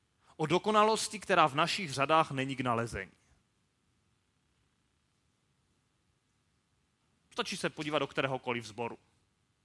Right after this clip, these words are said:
Můžete hledat cokoliv, ale jedno vám můžu říct jistě, dokonalost nenajdete. A pojďme si některé věci shrnout.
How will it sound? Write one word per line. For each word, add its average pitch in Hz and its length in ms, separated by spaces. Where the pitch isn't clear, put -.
Můžete 185 260
hledat 151 300
cokoliv, 220 680
ale 135 140
jedno 180 180
vám 170 160
můžu 156 400
říct 127 280
jistě, 147 300
dokonalost 135 560
nenajdete. 107 500
A 151 60
pojďme 277 260
si 302 120
některé 277 280
věci 254 280
shrnout. 131 640